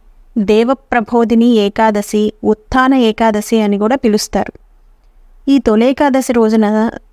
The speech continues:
శయనించిన శ్రీ మహావిష్ణువు ఈ ఏకాదశి రోజునే యోగ నిద్ర నుంచి మేల్కొంటారు కాబట్టే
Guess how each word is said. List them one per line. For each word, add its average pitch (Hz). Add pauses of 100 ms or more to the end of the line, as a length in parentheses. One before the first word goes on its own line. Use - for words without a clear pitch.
(240)
శయనించిన 233
శ్రీ 214
మహావిష్ణువు 233 (340)
ఈ 269 (120)
ఏకాదశి 247
రోజునే 226
యోగ 214
నిద్ర 220
నుంచి 214
మేల్కొంటారు 208
కాబట్టే 196